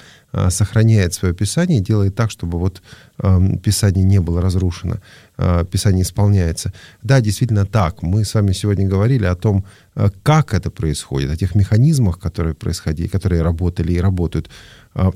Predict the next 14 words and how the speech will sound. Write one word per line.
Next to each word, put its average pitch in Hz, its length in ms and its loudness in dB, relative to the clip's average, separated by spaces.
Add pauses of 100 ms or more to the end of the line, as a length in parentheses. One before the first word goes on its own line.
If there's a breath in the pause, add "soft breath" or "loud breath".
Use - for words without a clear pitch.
(120)
о 117 100 4
Ветхом 127 460 2
Завете 113 300 2
мы 101 80 2
поговорим 98 440 2
особенно. 80 500 -2
Это 85 520 -4
особая 92 340 0
история, 131 340 0
тут - 180 -6
немножко 104 360 2
сложнее 95 540 0
всё - 220 -8
будет. 151 320 -2